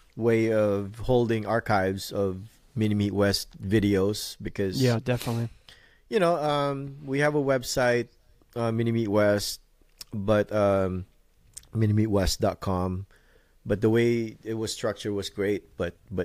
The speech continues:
Speaker 1: it, it, I, I feel like it lacked a little bit of the multimedia. Uh, there's no photos, and some, some links are dead. And so I, I said, like, "Let's spread it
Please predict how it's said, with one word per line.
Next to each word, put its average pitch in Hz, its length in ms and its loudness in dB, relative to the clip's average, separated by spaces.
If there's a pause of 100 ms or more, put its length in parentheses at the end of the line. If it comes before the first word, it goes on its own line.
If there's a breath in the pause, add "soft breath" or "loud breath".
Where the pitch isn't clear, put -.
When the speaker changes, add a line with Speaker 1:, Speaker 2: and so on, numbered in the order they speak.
Speaker 1:
it, 92 100 -6 (160)
it, 107 140 -4 (160)
I, 113 160 -2
I 110 160 -2
feel 131 160 -2
like 110 100 -2
it 98 140 -4
lacked 98 360 -2
a 104 40 -6
little 95 240 -4
bit 95 160 -6
of 92 80 -6
the 95 80 -6
multimedia. 90 1000 -2
Uh, 90 220 -6
there's 95 160 -4
no 104 160 -2
photos, 95 500 0
and - 600 -14 (160)
some, 92 340 -6
some 101 240 0
links 104 220 0
are 101 100 2
dead. 90 380 0 (800 loud breath)
And 101 160 -4
so 104 280 2
I, 101 280 4
I 101 240 2
said, 98 340 0
like, 107 240 -2
"Let's - 440 -2 (420)
spread 135 480 -2
it 131 220 -4